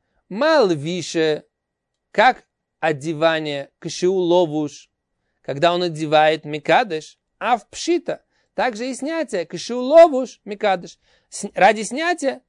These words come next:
тоже он снимает, прежде чем снимать, он омывает руки и ноги.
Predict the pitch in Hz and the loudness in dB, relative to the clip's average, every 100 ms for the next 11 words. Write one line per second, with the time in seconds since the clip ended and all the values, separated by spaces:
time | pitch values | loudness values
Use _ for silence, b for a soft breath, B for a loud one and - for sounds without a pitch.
0 | - 311 254 214 185 202 208 226 330 311 | 0 4 4 2 -4 -6 -4 -2 0 2
1 | 262 262 _ 208 254 240 285 262 320 330 | 0 -4 _ 2 2 2 -8 -6 -4 -4
2 | 226 214 247 _ _ - 160 135 120 _ | -4 -6 -8 _ _ -8 -6 -4 -6 _
3 | _ _ _ _ _ _ _ _ _ _ | _ _ _ _ _ _ _ _ _ _
4 | _ - 214 180 131 - | _ -6 -6 -6 -10 -12